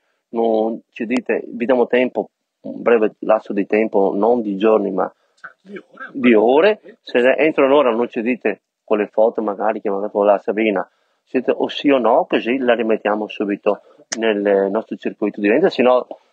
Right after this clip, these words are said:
Speaker 1: diventiamo matti, se no bisogna sempre correrci dietro e avanti, indietro, e le maestranze sono quelle che sono, quei tempi che sono, so-,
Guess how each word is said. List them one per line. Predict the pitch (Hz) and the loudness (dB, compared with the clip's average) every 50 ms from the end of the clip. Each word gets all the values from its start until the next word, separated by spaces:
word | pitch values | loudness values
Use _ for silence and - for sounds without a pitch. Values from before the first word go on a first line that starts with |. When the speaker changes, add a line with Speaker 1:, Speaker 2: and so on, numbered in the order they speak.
| _ _ | _ _
Speaker 1:
diventiamo | - 123 123 120 107 - 127 127 123 | -2 0 0 2 2 2 2 2 2
matti, | 110 110 113 131 147 - - 123 | 2 2 0 0 0 -2 -6 -6
se | - 143 | -2 0
no | 131 | 0
bisogna | 123 120 135 127 | 2 2 0 2
sempre | 127 147 123 113 - | 2 0 -2 -2 -2
correrci | - 135 135 120 - - 117 | -2 -2 -2 0 -2 -6 -2
dietro | 110 123 139 143 - - 135 131 - - - _ _ | 0 0 0 0 2 0 0 0 0 -4 -14 _ _
e | - 131 | 2 2
avanti, | 127 120 120 117 123 123 127 127 - _ - | 2 4 2 2 2 2 0 0 -2 _ -6
indietro, | 131 123 117 113 120 117 127 135 - - 131 131 127 127 123 120 120 120 120 | -4 -4 -2 -2 0 2 2 0 0 0 2 4 6 6 6 6 6 6 6
e | 120 120 120 120 113 110 - _ _ _ _ _ _ _ _ _ _ _ - - | 6 6 4 4 2 0 -4 _ _ _ _ _ _ _ _ _ _ _ -18 -10
le | - 120 120 | -4 -2 0
maestranze | 120 123 117 - - 131 127 135 131 - 113 | 0 0 -2 0 0 0 2 2 0 -2 -8
sono | - - 113 104 | -8 -6 -6 -6
quelle | - - 107 104 104 | -4 -4 -4 -4 -4
che | - 107 | -6 -8
sono, | - - - 123 151 170 156 | -10 -2 0 0 0 0 0
quei | - 113 104 | -4 -6 -4
tempi | - 113 107 98 107 | -2 -4 -4 -4 -6
che | - - 90 | -10 -10 -12
sono, | - - 120 139 156 127 | -4 -2 0 0 0 0
so-, | - - | -4 -8